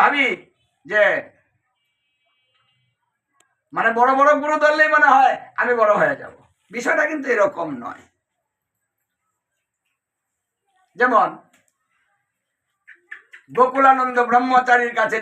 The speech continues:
যখন শ্যামানন্দ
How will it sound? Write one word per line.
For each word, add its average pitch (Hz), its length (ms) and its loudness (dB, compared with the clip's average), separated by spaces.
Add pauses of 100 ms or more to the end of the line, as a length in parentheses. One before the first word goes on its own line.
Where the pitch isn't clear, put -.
যখন 190 300 -2 (4000)
শ্যামানন্দ 269 540 0